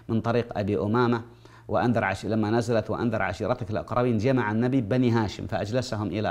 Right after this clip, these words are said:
آخره. المقصود هنا وألفاظ الحديث هذه، بنو هاشم، الجمع بني هاشم يدخل فيهم بنو المطلب.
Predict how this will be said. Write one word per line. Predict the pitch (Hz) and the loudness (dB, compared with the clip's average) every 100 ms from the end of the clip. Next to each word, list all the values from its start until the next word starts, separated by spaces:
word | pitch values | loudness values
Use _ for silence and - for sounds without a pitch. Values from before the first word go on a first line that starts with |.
| 104 | 0
آخره. | - 117 - - - - - - - | 0 -6 -10 -20 -20 -20 -18 -18 -6
المقصود | 101 107 107 98 104 - - 240 180 | -2 0 0 0 -2 0 6 8 8
هنا | 151 139 | 6 4
وألفاظ | 202 - 226 269 202 | 4 2 4 6 4
الحديث | 160 151 170 156 - - - - - - - - - - | 2 2 2 0 -4 -20 -20 -20 -20 -20 -20 -20 -20 -2
هذه، | - 147 120 107 139 - - - | 4 4 4 2 0 -2 -8 -20
بنو | - 123 120 | -4 0 2
هاشم، | 107 127 139 214 247 - - - - - - - - | 4 4 2 0 -4 -6 -20 -20 -20 -20 -20 -20 -10
الجمع | 95 92 92 139 110 | -6 -4 0 0 2
بني | 110 104 | 0 0
هاشم | 127 147 254 262 | 0 0 0 0
يدخل | 247 202 147 | 0 2 2
فيهم | 123 117 | 2 2
بنو | 107 101 | 2 0
المطلب. | 98 104 - 139 233 | 0 -2 0 0 0